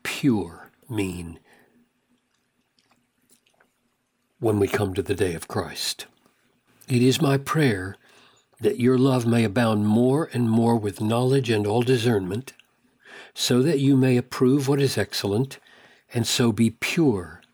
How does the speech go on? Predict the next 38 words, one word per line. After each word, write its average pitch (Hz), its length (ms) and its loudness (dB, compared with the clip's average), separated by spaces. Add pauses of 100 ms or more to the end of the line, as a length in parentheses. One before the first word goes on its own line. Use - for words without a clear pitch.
(320)
and 110 100 -2
blameless 117 560 0
for - 160 -4
the 104 100 0
day 104 200 2
of 98 120 -2
Christ, - 640 -8 (680)
filled 139 300 4
with 135 140 2
the 135 40 0
fruit 170 400 -2
of 139 180 -4
righteousness 104 640 -4
that 110 160 -6
comes 120 580 0 (220)
through 143 440 2
Jesus 127 440 0
Christ 98 500 -4
to 110 140 -2
the 101 120 -6
glory 104 540 -2
and 107 140 -6
praise 92 480 -6 (420)
of 98 180 -6
God. - 420 -10 (880)
So, - 160 -10
Father, 139 360 2
as 123 300 0
we 120 420 2
try 135 300 0
to 160 140 2
understand 123 720 0 (320)
what 135 120 0
it 135 60 0
means 135 220 4
to 139 100 -10
be 123 140 2
blameless 131 720 2